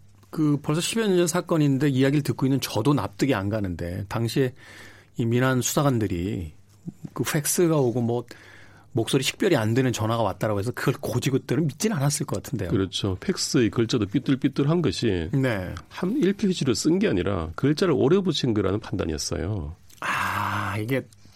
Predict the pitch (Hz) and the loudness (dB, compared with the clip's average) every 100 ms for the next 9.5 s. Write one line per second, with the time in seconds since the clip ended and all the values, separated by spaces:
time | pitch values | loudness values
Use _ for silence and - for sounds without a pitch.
0 | - - 123 - - 185 165 156 143 143 | -6 -2 -2 -2 0 4 6 6 6 4
1 | 147 143 151 147 147 143 170 165 143 117 | 4 2 4 6 8 6 4 4 2 0
2 | 101 120 143 135 101 - - - - - | 0 0 2 2 0 -6 -16 -20 -20 -18
3 | - 139 - 170 - 208 190 190 151 117 | -4 -4 0 -2 0 0 2 2 2 0
4 | - 151 139 - - - - 135 143 143 | 0 2 2 0 -12 -10 0 4 6 6
5 | 135 127 - - 135 127 139 139 139 - | 6 4 -2 0 2 2 4 4 2 -2
6 | - - 143 131 139 139 - 170 175 139 | -20 -6 0 4 4 2 0 0 2 2
7 | 117 127 127 - 127 123 - - - - | 4 2 2 2 0 0 -6 -20 -12 0
8 | 127 139 160 151 151 147 117 110 131 127 | 2 4 2 2 4 4 4 4 4 4
9 | 113 101 131 107 82 | 2 0 0 0 -4